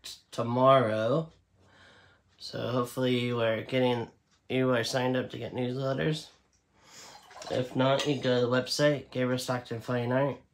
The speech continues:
and sign up. But next year, I'm gonna be even more active. And I've got some lessons I'm gonna be sending out where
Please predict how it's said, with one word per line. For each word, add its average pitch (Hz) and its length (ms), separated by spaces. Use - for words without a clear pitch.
and 131 680
sign 117 360
up. 139 260
But - 260
next - 360
year, 127 260
I'm 123 120
gonna 120 200
be 120 320
even 120 320
more 127 420
active. 117 720
And 117 280
I've 123 260
got 135 280
some 113 300
lessons 113 1160
I'm 117 160
gonna 113 600
be 117 140
sending 117 520
out 117 380
where 110 540